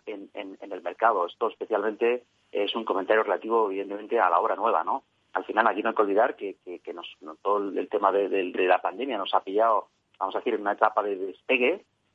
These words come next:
y tendremos que seguir siendo, eh, vamos a decir, muy, muy, muy, eh, serios con nuestra capacidad para poner,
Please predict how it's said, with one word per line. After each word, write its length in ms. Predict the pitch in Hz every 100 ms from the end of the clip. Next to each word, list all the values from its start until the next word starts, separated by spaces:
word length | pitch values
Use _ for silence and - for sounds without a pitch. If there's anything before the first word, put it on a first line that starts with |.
| _
y 80 | -
tendremos 300 | 120 107 104
que 100 | -
seguir 340 | - 101 110 104
siendo, 480 | 120 113 123 135 147
eh, 260 | - 104 98
vamos 180 | 95 98
a 40 |
decir, 280 | 98 113 123
muy, 280 | 107 107 110
muy, 260 | 104 113 107
muy, 320 | 101 113 107
eh, 580 | 104 104 101 98 95 90 _ _ - -
serios 380 | 117 123 127
con 240 | - 113 117
nuestra 260 | 117 - 101
capacidad 520 | 101 - - 98 101
para 180 | 107 104
poner, 400 | 104 117 127